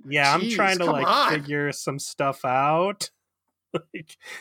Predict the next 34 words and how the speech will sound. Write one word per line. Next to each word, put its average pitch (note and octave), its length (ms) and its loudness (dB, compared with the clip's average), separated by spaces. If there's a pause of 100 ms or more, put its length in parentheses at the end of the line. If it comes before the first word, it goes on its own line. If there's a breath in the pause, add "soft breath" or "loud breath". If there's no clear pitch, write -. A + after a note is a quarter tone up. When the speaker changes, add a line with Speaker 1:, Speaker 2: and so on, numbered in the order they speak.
Speaker 1:
"Now's C#3 340 2
not C#3 200 2
a C#3 40 2
good D3 220 -2
time C#3 260 2
to B2+ 80 -2
be C3 380 -4
crazy B2+ 420 0
obsessive B2+ 480 -2
stalker C#3+ 480 0
with A2 240 -6
me." A2+ 240 -4 (1160 soft breath)
And A#3+ 100 0
they G#3+ 80 6
lay C#3+ 220 4
the, B2 160 2
you A#2 100 2
know, G#2 240 2
"There's A2+ 240 0
monsters G#2 600 -4
in G2 80 -8
the G2 80 -10
closet. G2 580 -6
We G#2 80 -12
need G2 160 -12
you F#2 60 -12
to F#2+ 60 -12
come G2 280 -12
in." F#2+ 160 -12
And F#2 180 -16 (680)
it, D#3+ 240 -4
it D#3 160 0
finally C#3+ 420 2
lets A#2 520 0